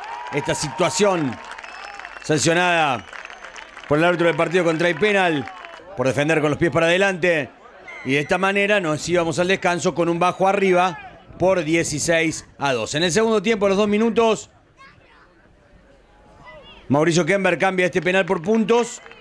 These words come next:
y deja las cosas dieciséis a quince.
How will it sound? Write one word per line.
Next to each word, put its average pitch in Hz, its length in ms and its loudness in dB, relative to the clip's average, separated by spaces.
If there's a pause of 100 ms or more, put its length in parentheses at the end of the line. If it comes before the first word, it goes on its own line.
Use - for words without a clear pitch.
(400)
y 127 80 -6
deja 151 220 0
las 170 100 0
cosas 196 300 0
dieciséis 156 440 0
a 175 100 -2
quince. 147 520 0